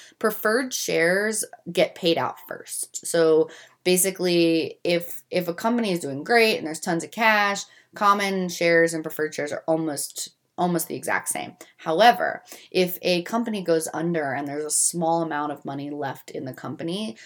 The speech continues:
those preferred shares get paid out first. So that's attractive to investors. Investors like preferred shares. They want preferred shares. However, if you as a company have a lot of preferred shares out there,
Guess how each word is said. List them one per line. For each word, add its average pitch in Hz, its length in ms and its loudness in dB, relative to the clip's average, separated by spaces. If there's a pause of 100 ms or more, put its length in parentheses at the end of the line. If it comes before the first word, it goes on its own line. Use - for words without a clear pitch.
(120)
those 175 220 2
preferred 160 440 -4
shares 135 380 -4
get - 220 -8
paid 139 200 -10
out - 300 -8
first. - 520 -10
So 170 520 4 (480)
that's 214 340 8
attractive 175 680 0
to 175 120 -2
investors. 175 480 2
Investors 165 540 0
like 156 440 0
preferred 156 440 -6
shares. 190 300 -2
They 147 100 -6
want 147 360 -8
preferred 135 380 -8
shares. 190 300 -2
However, 170 640 0 (240)
if 175 160 -4
you 233 320 0
as 175 180 4
a 175 60 -4
company 208 400 -4
have 165 120 -6
a 151 60 -4
lot 170 400 2
of 175 60 -8
preferred 156 360 -6
shares 151 360 -2
out 233 200 -4
there, 147 320 0